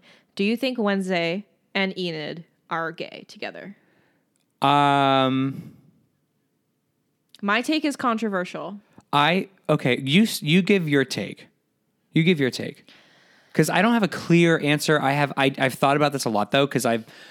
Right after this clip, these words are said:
Speaker 2: seen people talk about it onli-, online, but, um,
Speaker 1: Mm-hmm.
Speaker 2: go ahead. You go.
Speaker 1: I think Netflix is obviously garbage. I do think, like,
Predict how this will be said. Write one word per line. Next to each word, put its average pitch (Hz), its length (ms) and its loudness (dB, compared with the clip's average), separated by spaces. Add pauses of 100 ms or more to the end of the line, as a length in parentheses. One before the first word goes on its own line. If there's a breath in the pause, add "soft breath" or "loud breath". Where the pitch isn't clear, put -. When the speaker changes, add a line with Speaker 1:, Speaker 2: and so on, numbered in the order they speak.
(140 loud breath)
Speaker 2:
seen 160 220 2
people 156 140 4
talk 131 200 0
about 131 180 0
it - 20 2
onli-, 120 340 0
online, 117 520 0
but, 107 260 -8
um, 104 60 -6 (600)
Speaker 1:
Mm-hmm. 151 60 -12
Speaker 2:
go 147 140 -2
ahead. 123 260 -4
You 123 80 2
go. 120 180 -2 (160)
Speaker 1:
I 226 140 0
think 349 340 -6
Netflix 208 460 -6
is 196 160 -12
obviously 180 380 -4
garbage. 185 800 -4
I 196 100 2
do 190 220 0
think, 185 340 -4
like, 165 360 -6